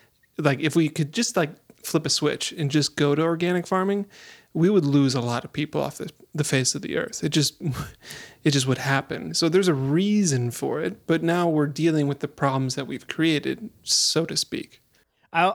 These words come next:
Speaker 2: I also disagree with that statement, provided that more of the labor force would have to shift from, I don't know, procurement or, you know, finance to agriculture. Um, but I mean, I, I,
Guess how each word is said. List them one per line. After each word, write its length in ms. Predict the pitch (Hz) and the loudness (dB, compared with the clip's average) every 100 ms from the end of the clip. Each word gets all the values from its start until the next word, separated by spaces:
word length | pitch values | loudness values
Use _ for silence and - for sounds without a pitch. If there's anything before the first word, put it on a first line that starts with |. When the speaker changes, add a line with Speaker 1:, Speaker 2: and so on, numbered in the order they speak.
| - | 0
Speaker 2:
I 120 | 180 | 4
also 260 | 185 190 160 | 4 4 2
disagree 520 | 139 147 139 135 139 | 2 -2 -2 0 0
with 140 | 135 | 0
that 180 | 131 110 | -2 -8
statement, 460 | - 117 120 139 143 _ _ 196 - | -8 -10 -10 -12 -12 _ _ -12 -2
provided 720 | 151 123 143 151 139 120 113 | 0 2 0 0 -2 -4 -10
that 300 | 123 117 117 | -10 -10 -8
more 340 | 135 127 123 123 | -6 -4 -4 -4
of 100 | 117 | -6
the 100 | 117 | -8
labor 360 | 117 117 113 | -8 -8 -8
force 340 | 104 117 104 - | -8 -10 -10 -12
would 120 | 107 | -10
have 220 | 123 110 | -10 -10
to 100 | 120 | -10
shift 400 | - - 123 - | -8 -6 -6 -10
from, 360 | - 107 107 92 - - - _ _ _ _ - | -10 -10 -10 -14 -18 -20 -20 _ _ _ _ -14
I 120 | 113 | -12
don't 100 | 104 | -12
know, 220 | 98 95 - - | -12 -14 -14 -2
procurement 680 | 180 - 185 190 175 135 135 | 0 2 4 6 4 2 -4
or, 260 | 143 131 127 | -4 -4 -2
you 100 | 147 | -2
know, 160 | 113 | -2
finance 840 | - - 147 147 120 98 107 - - - - - | -4 0 0 0 -4 -8 -10 -8 -8 -12 -12 -2
to 540 | - 143 131 127 127 - | 2 4 2 0 -2 2
agriculture. 720 | 165 143 95 101 - - - _ _ _ _ _ _ _ | 0 0 -8 -14 -14 -18 -18 _ _ _ _ _ _ _
Um, 380 | 131 123 110 113 147 123 | -10 -8 -8 -12 -8 2
but 320 | 190 143 - - | 2 2 -4 -8
I 60 | |
mean, 280 | 143 135 127 _ 120 | -4 -4 -8 _ -14
I, 100 | 135 - | -10 0
I, 240 | 151 | 2